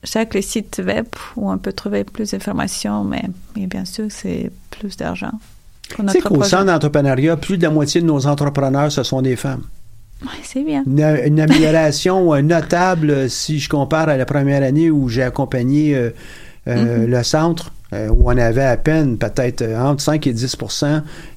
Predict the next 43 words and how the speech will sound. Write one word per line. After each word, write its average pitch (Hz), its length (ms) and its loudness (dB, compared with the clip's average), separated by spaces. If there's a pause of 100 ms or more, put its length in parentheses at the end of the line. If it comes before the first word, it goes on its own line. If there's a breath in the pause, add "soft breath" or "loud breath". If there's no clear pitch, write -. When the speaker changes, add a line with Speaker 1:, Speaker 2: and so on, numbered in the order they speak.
Speaker 2:
des 127 260 0
entrepreneurs 135 500 0
étaient 131 220 0
des 120 160 0
femmes. 143 240 0
Aujourd'hui, 123 320 -2
c'est 127 180 -4
cinquante 135 460 -2
pour 117 160 -4
cent. - 220 -2
Speaker 1:
Cinq 170 40 -6
pour 240 80 -4
cent. 233 60 -10 (240 loud breath)
Speaker 2:
Et, 156 300 4
euh, 127 480 4
même 156 320 4
pour, 151 340 0
euh, 131 160 2
les 131 140 2
lauréats, 135 640 2
il 139 100 0
y 123 80 2
a 120 60 2
beaucoup 120 380 -2
de, 127 340 0
de 127 140 0
femmes 151 320 0
dans 131 160 2
les 127 200 2
rangs. 139 200 0 (400 loud breath)
Pourquoi ? 185 380 2
Ben, 120 140 2
des 113 140 2
projets 131 320 2
qui 147 100 -4
sont 135 140 2
sérieux, 143 460 0 (520 soft breath)
des 131 120 0
projets 147 320 2
qui 170 80 -6
sont... 143 400 2
Euh, 131 200 2
puis 110 540 -2